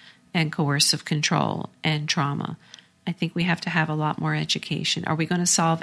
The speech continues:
every single one of these problems? No. Um, the Wellesley Battered Mothers Project suggests that we include battered mothers in the judicial selection process, and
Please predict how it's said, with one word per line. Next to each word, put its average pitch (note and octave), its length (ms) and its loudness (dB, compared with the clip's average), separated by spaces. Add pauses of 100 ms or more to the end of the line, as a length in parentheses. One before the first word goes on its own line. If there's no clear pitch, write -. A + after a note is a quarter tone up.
every E3+ 240 0
single F3 340 0
one E3 120 2
of E3+ 60 0
these E3+ 160 0
problems? E3 420 0
No. D#3 420 2
Um, F3 380 4 (220)
the F3+ 80 0
Wellesley G3+ 520 4
Battered F#3+ 400 4
Mothers F3+ 300 2
Project G#3 580 0 (500)
suggests F#3 680 4
that - 260 -2
we E3+ 280 0
include F3 640 0
battered E3 400 0
mothers D#3+ 540 0 (180)
in E3 540 2
the E3 260 -2
judicial E3 480 0
selection E3+ 520 0
process, - 520 -2
and - 200 -4